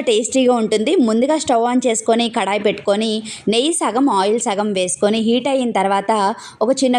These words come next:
కప్పు జీడిపప్పు వేసుకొని ఫ్రై చేసుకోవాలి. ఫ్రై అయిన తర్వాత బిర్యానీ మసాలాలన్నీ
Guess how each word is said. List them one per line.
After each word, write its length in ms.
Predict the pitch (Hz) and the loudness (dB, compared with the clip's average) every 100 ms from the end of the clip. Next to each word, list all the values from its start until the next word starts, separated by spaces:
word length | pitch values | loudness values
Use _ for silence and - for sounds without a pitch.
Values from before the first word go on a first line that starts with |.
| 240 | 0
కప్పు 200 | 226 214 | -2 0
జీడిపప్పు 440 | 196 202 226 220 208 | 2 2 0 0 2
వేసుకొని 360 | 190 180 208 262 262 | 0 0 -2 0 0
ఫ్రై 140 | 175 165 | -2 -2
చేసుకోవాలి. 400 | 175 170 175 170 156 | -2 0 -2 -2 -2
ఫ్రై 140 | 226 233 294 | -2 0 0
అయిన 180 | 285 269 | 0 0
తర్వాత 320 | 214 196 202 440 - - - - 220 | -2 -2 0 -2 -2 -12 -10 -2 2
బిర్యానీ 340 | 240 294 302 226 | 2 2 0 -2
మసాలాలన్నీ 640 | 214 247 233 226 214 240 | -2 0 0 0 0 -2